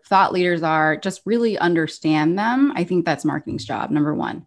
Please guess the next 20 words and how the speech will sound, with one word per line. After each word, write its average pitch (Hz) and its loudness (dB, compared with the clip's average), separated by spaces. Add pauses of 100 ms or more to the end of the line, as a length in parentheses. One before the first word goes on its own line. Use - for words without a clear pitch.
(420)
Number 202 0
two, 202 2
if 180 0
we're 190 -2
moving 190 2
into 175 2
demand 165 2
gen 151 0
and 160 0
you're 156 0
frustrated 165 0
with, 165 0 (140)
you 170 4
know, 143 0 (180)
really 226 0
trying 202 -2
to 165 0 (120)
make 170 0
an 151 2
impact, 214 0